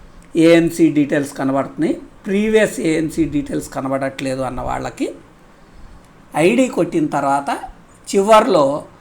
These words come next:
అప్‌డేట్ ఓల్డ్ కేస్ అని కనబడుతుంది. ఇది నొక్కితే మీకు ఆ వివరాలు ఇక్కడ ఓపెన్ అవుతాయి.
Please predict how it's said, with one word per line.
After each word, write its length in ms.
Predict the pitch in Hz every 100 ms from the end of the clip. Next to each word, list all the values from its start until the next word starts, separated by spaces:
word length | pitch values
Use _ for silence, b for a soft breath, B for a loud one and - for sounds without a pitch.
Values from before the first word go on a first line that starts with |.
| b b b - 170
అప్‌డేట్ 440 | 160 160 208 202 - -
ఓల్డ్ 260 | 160 165 156 151
కేస్ 240 | 170 160 185
అని 100 | - 160
కనబడుతుంది. 480 | 123 - - - - _ _ - - - - - - - - _ 190
ఇది 140 | 196 226
నొక్కితే 400 | 208 - - 294 - - - - - - 220
మీకు 260 | 208 220 170 - 165
ఆ 20 | 160 156
వివరాలు 440 | 156 151 151 151 151
ఇక్కడ 200 | 151 151 - - - 147
ఓపెన్ 220 | 139 - 123
అవుతాయి. 260 | 107 120